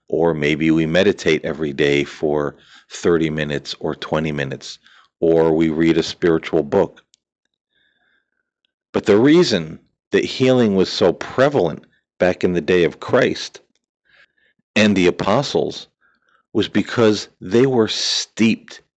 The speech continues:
in their spirituality. They were so in touch with the spiritual world and reality that was all around them. There was no question that something was going to happen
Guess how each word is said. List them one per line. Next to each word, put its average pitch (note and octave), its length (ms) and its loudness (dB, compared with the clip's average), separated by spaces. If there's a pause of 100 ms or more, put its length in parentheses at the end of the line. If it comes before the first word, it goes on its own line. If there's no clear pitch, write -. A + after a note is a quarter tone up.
(160)
in E2 180 -8
their D#2 140 -6
spirituality. C#2+ 1080 -6 (480)
They B2 140 2
were G#2+ 180 2
so A#2+ 800 4
in F2+ 180 -4
touch - 600 -2 (680)
with F2+ 160 -2
the F2 100 -4
spiritual A2 760 2
world F2 520 2 (400)
and E2+ 180 -4
reality E2 600 2
that D2 160 -2
was D#2 180 -4 (120)
all F2+ 260 2
around D#2+ 380 -6
them. C2+ 220 -10 (640)
There A#2+ 160 2
was G2+ 220 4
no G2 200 0
question - 840 -2 (800)
that - 140 -4
something A2 560 0
was F2+ 180 2
going F2+ 340 0
to E2+ 140 -4
happen E2+ 560 -4